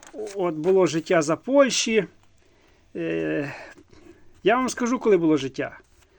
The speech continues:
Оце життя було зовсім недавно. Починаючи з якогось дев'яностого якогось року, даже, я би сказав, з двохтисячного року, і до, до зовсім недавно ми жили охрененно, дуже класно жили.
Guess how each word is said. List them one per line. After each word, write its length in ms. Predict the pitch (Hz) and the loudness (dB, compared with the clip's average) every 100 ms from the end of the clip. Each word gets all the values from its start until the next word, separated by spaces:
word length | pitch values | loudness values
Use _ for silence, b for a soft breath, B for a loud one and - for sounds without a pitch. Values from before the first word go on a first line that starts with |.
| b b | b b
Оце 320 | 160 160 254 | -6 -2 0
життя 320 | 208 202 247 247 | 0 -2 -2 0
було 260 | 226 220 | 2 2
зовсім 460 | 170 226 226 208 208 | 4 2 2 0 2
недавно. 500 | 202 190 139 117 110 - _ _ _ _ _ _ _ | 4 6 4 0 -14 -20 _ _ _ _ _ _ _
Починаючи 540 | - 208 233 214 180 | -8 -4 -2 -2 0
з 80 | 185 | -2
якогось 340 | 185 208 190 160 | -2 2 2 4
дев'яностого 580 | 180 196 202 - 185 | 4 4 2 0 0
якогось 380 | 170 156 180 156 | 0 0 -2 0
року, 340 | 208 254 - 185 | 0 0 0 0
даже, 280 | 185 175 | 0 0
я 180 | 175 190 | 0 0
би 100 | 202 | -2
сказав, 260 | 185 214 180 | -2 2 2
з 60 | |
двохтисячного 800 | 151 180 - 185 - 143 156 135 | 0 -4 2 2 2 -2 -6 -4
року, 340 | 139 135 - - b b b b | -4 -6 -10 -20 b b b b
і 100 | 180 | -2
до, 360 | 165 208 196 - _ _ _ _ _ _ - | 4 8 6 4 _ _ _ _ _ _ 0
до 100 | 180 | 2
зовсім 420 | 202 220 - 190 | 4 2 2 2
недавно 420 | 190 233 214 185 | 2 2 2 2
ми 120 | 185 | 4
жили 300 | 185 214 208 - | 4 6 4 4
охрененно, 800 | 233 196 214 220 226 175 131 - - _ | 0 0 0 2 4 4 2 -6 -18 _
дуже 360 | 156 165 262 196 | -6 0 2 2
класно 420 | 185 180 151 151 | 2 2 2 -2
жили. 340 | 131 135 127 | -6 -8 -14